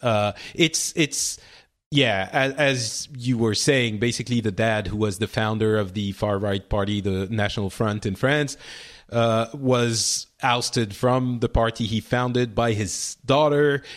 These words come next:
and he wanted to found another party, and it was a, a complete implosion. I mean, I don't think ultimately it's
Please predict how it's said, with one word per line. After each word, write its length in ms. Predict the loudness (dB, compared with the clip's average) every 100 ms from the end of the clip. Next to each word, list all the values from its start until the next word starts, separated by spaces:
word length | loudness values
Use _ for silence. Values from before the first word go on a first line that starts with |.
| -4
and 180 | -2
he 60 | 0
wanted 320 | 0 0 0
to 80 | -4
found 340 | -4 -2 0
another 460 | -2 -2 -2 0 0
party, 580 | 2 2 2 0 2 2
and 120 | 0
it 100 | 0
was 420 | 0 -2 -2 -6
a, 240 | -2 0 -2
a 40 |
complete 480 | -2 -6 -2 -2 -2
implosion. 640 | -2 0 0 0 -2 -4 -6 -10 -2
I 60 |
mean, 120 | 0 2
I 140 | 0
don't 160 | 0 0
think 180 | -2 0
ultimately 580 | -2 0 -2 0 0
it's 200 | 0 -2